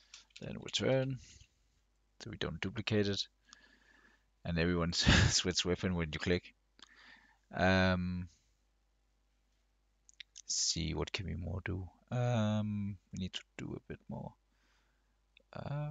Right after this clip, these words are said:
maybe actually a good idea to assign a key to, <laughs> to make the swap, swap in the weapon. So if input dot get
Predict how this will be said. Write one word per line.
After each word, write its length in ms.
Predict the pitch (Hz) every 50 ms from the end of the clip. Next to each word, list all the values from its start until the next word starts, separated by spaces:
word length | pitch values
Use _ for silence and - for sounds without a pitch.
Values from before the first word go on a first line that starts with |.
| 147
maybe 320 | - 104 104 95 101 92 67
actually 300 | 73 - - 76 - -
a 60 | 98
good 240 | - - 98 92 82
idea 180 | 80 80 82
to 120 | - - 82
assign 240 | 78 - 87 82 82
a 40 |
key 340 | - - - 92 87 85 82 - - -
to, 220 | - - 92 90 78 73
<laughs> 120 | - - -
to 120 | - - 104
make 180 | 90 87 -
the 120 | - 90 -
swap, 260 | - - 78 78 - _ - _ _ _ _ _
swap 240 | - - 80 80 80 - - - -
in 240 | - 82 85 82 80
the 100 | 82 82
weapon. 360 | 82 78 - - 78 80 80
So 380 | - - 82 85 85 80 80
if 220 | 80 92 95 - -
input 500 | 85 98 101 - - 92 87 82 - - - _ _ _ - - - - - _ _
dot 160 | - - - _
get 280 | - 90 92 - -